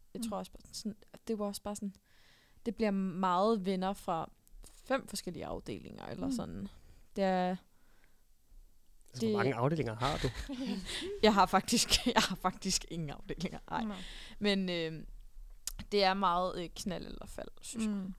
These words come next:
Speaker 1: Hvad, hvad synes du, Marie?
Speaker 2: Jamen, øh, ja, nu kom jeg jo faktisk i tanke om, hvorfor vi skulle snakke om det her <laughs> i mellemtiden. Øhm, eller i hvert fald for at lægge op til den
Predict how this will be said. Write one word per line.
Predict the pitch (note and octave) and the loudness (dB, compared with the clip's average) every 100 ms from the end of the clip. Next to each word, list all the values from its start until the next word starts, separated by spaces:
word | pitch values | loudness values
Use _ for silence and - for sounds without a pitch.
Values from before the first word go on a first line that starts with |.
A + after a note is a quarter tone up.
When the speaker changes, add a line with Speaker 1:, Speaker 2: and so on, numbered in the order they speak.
| - | 0
Speaker 1:
Hvad, | G3+ G3+ F#3+ | 4 4 4
hvad | G#3 | 0
synes | - - | 0 -4
du, | G#3+ | -2
Marie? | G#3+ G3+ G3 - - | -2 -4 -10 -12 -2
Speaker 2:
Jamen, | B3+ B3 A#3+ - | 0 0 -2 0
øh, | A#3+ A3+ | 0 0
ja, | A#3 | 0
nu | B3 | -2
kom | B3 B3 | -2 -2
jeg | A3+ | 0
jo | G#3 | 0
faktisk | A#3+ A#3 A3+ - | 0 0 0 2
i | |
tanke | C4 A#3+ A#3 | 4 4 2
om, | |
hvorfor | G#3+ A3 A3+ | 0 -2 -4
vi | A3 | -4
skulle | A3 A3+ | -6 -6
snakke | - A3+ B3 - | 0 0 0 -2
om | B3+ C#4+ | 2 2
det | D#4 | 2
her | - D#4+ B3 D4 - - | 2 2 2 0 0 -4
<laughs> | - - A3+ | -14 -8 -2
i | |
mellemtiden. | A3 A#3+ C#4 C4+ C#4 A#3 G#3+ - | 2 2 2 0 -2 -2 -2 -4
Øhm, | G#3 G3+ G#3 G3+ G3+ G#3 - - | -4 -2 -2 -2 -2 -4 -8 -6
eller | A3+ A3+ | 0 2
i | |
hvert | A#3 B3 | 4 2
fald | B3 A3+ | 2 -2
for | - A#3 | 2 2
at | G#3 - G#3+ | 2 2 0
lægge | G#3+ G#3+ G#3+ - - - | 0 -2 -4 -10 -8 -4
op | A#3+ - | -4 -4
til | A3+ G#3+ | -6 -4
den | G3+ | -4